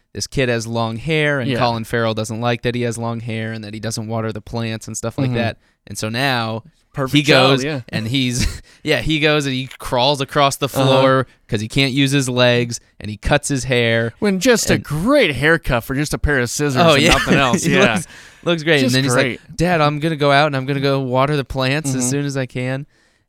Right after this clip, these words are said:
Speaker 1: And, uh, 'cause, you know, he's fighting for his life.
Speaker 2: Yeah.
Speaker 1: He knows that his dad has to kill one of 'em. Uh, and then, uh, his wife, Nicole Kidman, who's
Speaker 2: Yes.
Speaker 1: also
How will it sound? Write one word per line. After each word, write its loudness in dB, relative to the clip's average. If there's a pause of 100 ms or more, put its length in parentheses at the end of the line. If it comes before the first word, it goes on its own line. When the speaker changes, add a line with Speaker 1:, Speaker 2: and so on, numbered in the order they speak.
Speaker 1:
And, -2 (440)
uh, -8 (180)
'cause, -4
you -4
know, -6
he's -4
fighting 0
for -2
his 0
life. 2
Speaker 2:
Yeah. 4
Speaker 1:
He 2
knows 0
that 2
his -2
dad 2
has -2
to -6
kill -2
one -2
of -6
'em. -12 (800)
Uh, 0 (440)
and -2
then, -2 (300)
uh, -8
his -6
wife, -4
Nicole -6
Kidman, -4
who's 0
Speaker 2:
Yes. -6
Speaker 1:
also 0